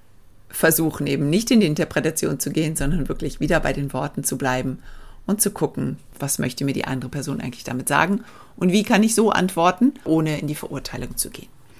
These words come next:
Das vierte war die Jetzt-nicht-Regel und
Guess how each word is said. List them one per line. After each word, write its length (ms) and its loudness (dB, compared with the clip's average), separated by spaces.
Das 180 2
vierte 320 2
war 360 4
die 180 -2
Jetzt-nicht-Regel 1080 0
und 720 4